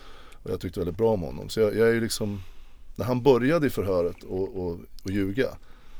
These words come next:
då var jag så förvånad. Så jag tänkte bara, det här är ju,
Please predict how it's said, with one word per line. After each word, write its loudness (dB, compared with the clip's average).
då 2
var 8
jag 2
så -2
förvånad. 0
Så -2
jag -2
tänkte -2
bara, 2
det -2
här 0
är 0
ju, 0